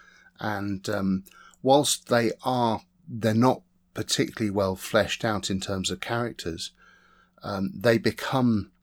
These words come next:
people that Borlo and Corey and, and various others have gone to and asked questions of, and they become play pieces on the map. So I, I think in terms of representing a political situation which happens in,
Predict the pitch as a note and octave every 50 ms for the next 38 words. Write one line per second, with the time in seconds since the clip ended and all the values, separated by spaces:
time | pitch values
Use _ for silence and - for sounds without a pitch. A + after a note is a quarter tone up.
0 | _ _ _ _ - - C3 A#2+ - - A2 G2+ F#2 G#2 G2+ G2 G2 F#2 F2+ -
1 | G#2+ A2 G#2+ G#2+ G2 F#2+ F#2 F#2 - - - G#2+ G2+ F#2 F#2 F2 - - - A#2+
2 | A2 G2+ F#2 F2+ F2+ F2+ - F#2 F#2+ F#2+ - F#2 F#2+ F#2+ G#2 G2 F#2+ F2+ - -
3 | G#2 G2 F#2 F2+ - - - - G#2 - - G#2 F#2+ G2 G2 F#2+ F#2+ - - F#2
4 | F2+ E2+ - - - G2+ F#2+ F#2+ F#2+ F#2 F#2 F#2 - - - - - - - -
5 | - - G#2+ G#2+ G2+ - - - - A2 G#2 - - - G2 E2+ E2+ G2 F2+ E2
6 | E2 - G#2 G2+ G#2+ G#2 G2 A2 - - - A2+ G#2+ G#2 G2 F2+ - _ _ _
7 | _ _ - - A2+ G#2 F#2+ - - G2+ F#2 - - - F2 F2+ F2 F2 E2+ F2+
8 | F#2+ F#2 F2 - - - - - _ _ _ _ _ _ _ _ _ _ _ -
9 | - A2+ G2 G2 G2 G2+ - - - - A2 A2 - B2+ A#2+ G2 - - - G#2
10 | G2 - B2 A#2 A2 G2+ - - A2 G#2 F#2 - - _ _ _ _ _ _ _
11 | _ _ _ _ _ - B2 C#3+ C#3+ A#2+ A#2+ C3 B2 A#2 A#2 A2+ A2+ G2 A#2 A#2
12 | A2+ - - G#2+ G2+ - - G#2 - - G#2+ A2 G#2+ G#2 - - G2 G2 F#2+ -
13 | - A2 G2 - - G2 F#2+ - - G#2 G2 -